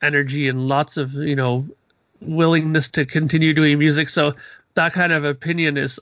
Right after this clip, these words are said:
obviously showing my age back then, how naive I was to how much,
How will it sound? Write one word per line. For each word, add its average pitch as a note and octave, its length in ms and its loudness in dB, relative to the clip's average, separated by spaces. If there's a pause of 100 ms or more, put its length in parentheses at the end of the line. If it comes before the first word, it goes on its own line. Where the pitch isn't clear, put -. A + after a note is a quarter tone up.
obviously C#3+ 540 0
showing C#3 420 0
my B2+ 260 0
age D3 420 0
back B2+ 280 0
then, C3+ 160 -4
how C3 260 -2
naive C3 440 0
I C3 140 2
was C3 320 -2
to C3 200 -6
how C3 300 -2
much, C3+ 400 -4